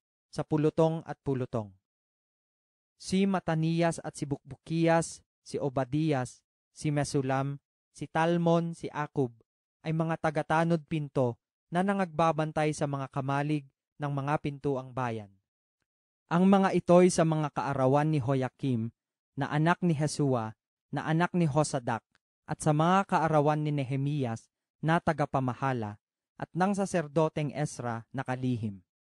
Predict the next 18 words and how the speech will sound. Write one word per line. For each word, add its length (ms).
At 160
sa 80
pagtatalaga 880
ng 160
kuta 320
ng 160
Jerusalem, 720
ay 140
kanilang 420
hinanap 640
ang 160
mga 160
Libita 540
mula 320
sa 160
lahat 400
nilang 320
dako 480